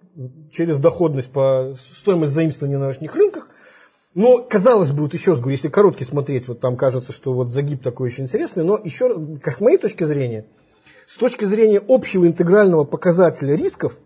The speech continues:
есть, ну, я уже про него когда-то рассказывал, такой хитрый, очень такой сложный синтетический инструмент Credit Default Swap, C D S, который фактически представляет собой страховку,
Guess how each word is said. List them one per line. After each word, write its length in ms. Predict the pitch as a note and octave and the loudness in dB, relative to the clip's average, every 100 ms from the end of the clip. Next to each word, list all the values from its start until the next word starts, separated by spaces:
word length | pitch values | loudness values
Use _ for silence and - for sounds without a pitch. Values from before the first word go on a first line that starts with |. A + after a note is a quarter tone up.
| _ _ _ _ _ _ _ | _ _ _ _ _ _ _
есть, 400 | C#3 D4 D#4 - | -2 0 0 -4
ну, 360 | A3 G3+ F#3 F#3 | -8 -6 -4 2
я 100 | G3 | 2
уже 160 | F3 | 2
про 240 | E3+ - F3 | -2 -4 0
него 160 | F3 | 0
когда-то 320 | D3+ D#3+ D#3 E3 | 0 0 2 0
рассказывал, 480 | - C#4 A#3 F#3 | -2 -4 2 2
такой 340 | - - F#3 D#3+ | 2 4 4 4
хитрый, 360 | - A3+ F#3+ D3 | -2 -2 0 2
очень 360 | D#3 E3 D#3 | 0 0 -2
такой 380 | D3+ E3 D#3+ C#3 - - _ _ _ | 0 2 2 0 -14 -20 _ _ _
сложный 460 | - G3 A3 E3 D#3 | -4 2 4 4 0
синтетический 640 | E3 D#3 F3 F#3+ E3+ - D#3 | -2 -2 -2 -2 -4 -4 -6
инструмент 420 | - F3 F3+ C#3 | -2 0 0 2
Credit 300 | E3+ E3+ D3+ | 2 2 0
Default 360 | C#3+ E3 D#3 - | -4 -2 -4 0
Swap, 200 | E4+ - | -2 0
C 80 | F3+ | -2
D 180 | F3 D#3 | 2 2
S, 200 | - G#2+ - - _ _ - | 0 -8 -18 -20 _ _ -4
который 260 | G3 C#4 | -2 0
фактически 500 | - - G4 E4 - | -2 -2 -2 -2 -6
представляет 640 | F3 F#3 - G3+ C4 A#3 - | -8 -10 -2 0 2 2 0
собой 440 | G3 G#3 E4 E4 - _ _ _ _ _ - | -2 2 2 2 -4 _ _ _ _ _ -20
страховку, 880 | - G3 G#3+ C#4+ D4 - G#4 F#4+ | -2 0 4 4 4 4 2 2